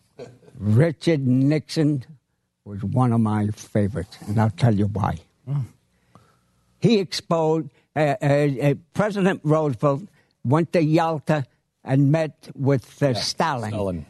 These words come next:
Speaker 1: And sitting next to the, the,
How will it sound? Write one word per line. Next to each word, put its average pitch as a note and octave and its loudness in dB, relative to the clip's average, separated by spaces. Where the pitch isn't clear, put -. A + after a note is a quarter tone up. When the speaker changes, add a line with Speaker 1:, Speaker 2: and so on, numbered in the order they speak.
Speaker 1:
And C3+ 2
sitting G3+ 0
next - -2
to C3 0
the, D3+ 2
the, C3+ 0